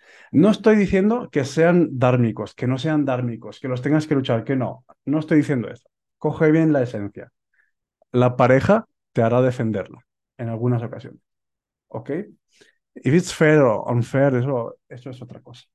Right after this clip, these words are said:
¿Vale? ¿Qué pasa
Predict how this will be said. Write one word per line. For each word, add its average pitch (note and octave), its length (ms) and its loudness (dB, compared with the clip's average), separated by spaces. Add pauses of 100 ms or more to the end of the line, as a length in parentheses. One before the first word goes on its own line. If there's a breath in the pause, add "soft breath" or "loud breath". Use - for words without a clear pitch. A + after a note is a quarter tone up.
(1080)
¿Vale? A#2+ 280 -18 (720 loud breath)
¿Qué E3 120 -2
pasa D#3+ 600 0